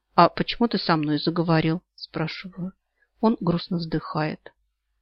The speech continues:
«Думал, богиня. Люди боятся и...»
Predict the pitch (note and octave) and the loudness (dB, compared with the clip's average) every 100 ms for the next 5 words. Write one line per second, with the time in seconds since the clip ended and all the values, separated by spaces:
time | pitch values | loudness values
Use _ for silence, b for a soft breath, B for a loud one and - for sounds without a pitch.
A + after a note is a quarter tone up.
0 | - F#3+ B3 A#3+ - F#3 G3+ F3+ A3 E3 | 0 6 6 6 2 2 4 4 2 4
1 | - - _ _ _ _ - G#3 B3 B3 | 0 -6 _ _ _ _ -2 2 4 4
2 | A3+ A3+ C4 C#4+ - - E3 - F#3 F#3 | 6 6 8 6 2 0 0 4 2 2